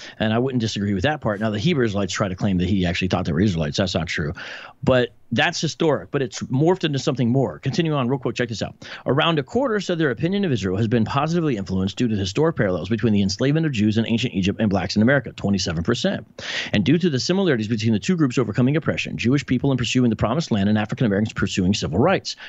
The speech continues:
twenty-six percent. Interestingly,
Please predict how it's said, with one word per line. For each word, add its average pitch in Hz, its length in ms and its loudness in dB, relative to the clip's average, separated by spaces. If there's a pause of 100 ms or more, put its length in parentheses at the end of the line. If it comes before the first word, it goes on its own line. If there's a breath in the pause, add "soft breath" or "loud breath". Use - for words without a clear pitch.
twenty-six 92 460 0
percent. - 440 -4 (480 loud breath)
Interestingly, 190 880 -2